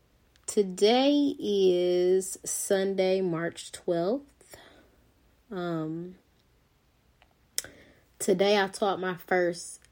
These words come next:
trap yin class at the trap.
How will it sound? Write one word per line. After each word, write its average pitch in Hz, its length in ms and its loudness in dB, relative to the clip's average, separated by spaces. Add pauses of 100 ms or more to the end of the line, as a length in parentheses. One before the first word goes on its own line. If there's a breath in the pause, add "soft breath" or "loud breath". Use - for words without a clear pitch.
(120)
trap - 540 -2
yin 175 380 0
class 151 600 -8
at 160 160 -6
the - 80 -8
trap. - 400 -8